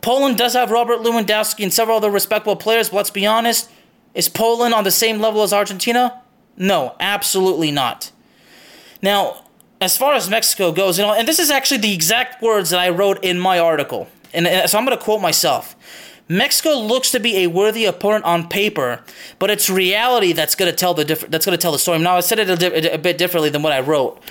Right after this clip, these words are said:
So basically, to kind of basically summarize what I said, in, you know, in, in diff-, in, you know, in a different manner of speaking,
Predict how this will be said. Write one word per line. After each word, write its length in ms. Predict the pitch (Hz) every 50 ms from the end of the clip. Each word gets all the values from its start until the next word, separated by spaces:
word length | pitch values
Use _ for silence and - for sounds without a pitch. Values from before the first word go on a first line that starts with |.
| - - - - -
So 180 | - - - 196
basically, 540 | 175 240 294 269 226 214 - 190 196 185 170
to 180 | 165 - 185 165
kind 240 | - 226 247 240 220
of 80 | 170
basically 260 | 202 208 202 - 190
summarize 480 | 170 - - 220 220 214 208 190 170 147
what 140 | 151 151 139
I 80 | 135
said, 320 | 135 - - 220 208 185 160
in, 240 | 151 147 - - 85
you 80 | 156
know, 160 | 156 156 147
in, 240 | 147 143 - 160 151
in 160 | - - 160
diff-, 240 | 143 175 185 175 175
in, 160 | 165 160 156
you 100 | 165 165
know, 80 | 165 156
in 160 | 156 160 160
a 40 | 151
different 260 | 175 185 - 185 165
manner 200 | 165 165 151 139
of 60 | 127
speaking, 540 | - - - 214 220 214 214 156 135 131 127